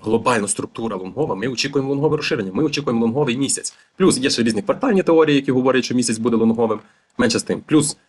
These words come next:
е, також новини, про новини поговоримо пізніше. Ми строїмо для себе наратив, що місяць буде лонговий. Добре, переключаємося на один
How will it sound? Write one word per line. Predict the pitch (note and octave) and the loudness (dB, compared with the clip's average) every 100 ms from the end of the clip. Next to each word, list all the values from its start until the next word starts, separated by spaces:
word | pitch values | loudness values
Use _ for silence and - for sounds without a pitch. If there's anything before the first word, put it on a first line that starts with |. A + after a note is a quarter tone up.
| - | -4
е, | F#2+ F#2 | 0 0
також | A2 C3 | 2 2
новини, | A#2 A2+ D#3+ C#3+ | 2 2 2 2
про | C3 | 0
новини | B2 A#2+ | 2 2
поговоримо | A#2 A#2+ A#2 | 2 2 2
пізніше. | A2+ A2+ A2 G2+ _ _ _ _ _ _ _ - | 2 2 0 -2 _ _ _ _ _ _ _ 0
Ми | A#2+ | 2
строїмо | A2+ G#2 F#2+ | 2 2 0
для | F2 | 0
себе | - F#2 F#2 | -2 -2 -2
наратив, | F#2 - F#3+ | -6 -4 -4
що | F#3+ | -2
місяць | G2+ - G2+ | -2 -2 -4
буде | G#2+ G#2+ | -4 -2
лонговий. | G2+ F#2+ - - | -2 -4 -12 -12
Добре, | - - _ _ _ | -14 -14 _ _ _
переключаємося | - - C#3+ F3 A#2 | -14 -8 -6 -4 -2
на | A2 | -4
один | - G#2+ C#3+ | -4 -2 -2